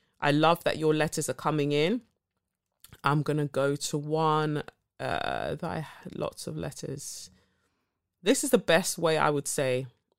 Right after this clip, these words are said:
to get your tarot questions answered. It's just, um, then it'll be anonymous, unless you are, you do something or live somewhere very specific where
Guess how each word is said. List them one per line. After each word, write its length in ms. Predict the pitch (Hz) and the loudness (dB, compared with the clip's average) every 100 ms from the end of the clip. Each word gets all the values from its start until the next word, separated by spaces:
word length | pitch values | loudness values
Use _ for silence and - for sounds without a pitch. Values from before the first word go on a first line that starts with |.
| _ - | _ -10
to 100 | 135 | -4
get 160 | 143 - | -4 -2
your 140 | 143 | -4
tarot 380 | - 151 143 139 | -4 -2 -2 -2
questions 480 | - 139 - 143 - | -4 -4 -2 -4 -2
answered. 600 | 143 135 - 127 127 - - | -2 -2 -2 -2 -2 -6 -8
It's 160 | 139 | -6
just, 420 | - 139 135 - - | -4 -6 -6 -6 -6
um, 300 | 139 139 143 | -6 -6 -6
then 160 | 139 | -4
it'll 140 | 143 131 | -2 -2
be 160 | 139 | -2
anonymous, 720 | 135 143 139 127 127 - - - _ _ - | -2 -2 -2 -4 -6 -8 -12 -18 _ _ -2
unless 300 | 143 156 - | 2 2 2
you 240 | 151 143 - | -2 -4 -2
are, 220 | - 147 139 147 - - _ | 0 0 -2 -10 -20 -20 _
you 180 | 143 143 | -6 -6
do 180 | 131 160 | -4 -2
something 380 | - 127 135 131 | 0 -2 -2 -2
or 100 | 131 | 0
live 200 | 147 - | 0 0
somewhere 260 | 151 131 | 0 0
very 340 | 127 143 143 139 | 2 4 4 2
specific 640 | - 135 165 - 117 - | -2 -4 -4 -4 -4 -2
where 280 | 139 131 | 0 0